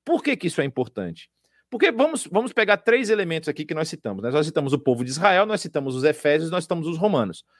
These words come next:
O que que esses três têm em comum e o que que eles têm de diferente?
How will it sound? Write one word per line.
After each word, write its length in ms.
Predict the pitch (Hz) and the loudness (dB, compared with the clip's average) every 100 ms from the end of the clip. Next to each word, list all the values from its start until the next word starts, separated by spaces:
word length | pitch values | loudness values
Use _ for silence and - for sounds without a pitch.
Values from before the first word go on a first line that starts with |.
| _ _ - | _ _ 0
O 120 | 190 | 0
que 260 | - 320 | 4 4
que 200 | 330 269 | 4 2
esses 380 | 254 185 - - | 2 2 -2 -6
três 300 | - 165 165 | -2 0 0
têm 260 | - 214 254 | 0 -2 -2
em 40 | |
comum 320 | - 190 180 | 0 0 2
e 20 | 226 | -2
o 40 | |
que 100 | - | -2
que 80 | 233 | -4
eles 140 | 196 | -2
têm 120 | 208 | -2
de 80 | 190 | -2
diferente? 640 | 185 - 226 160 120 - | -4 4 4 4 -4 -8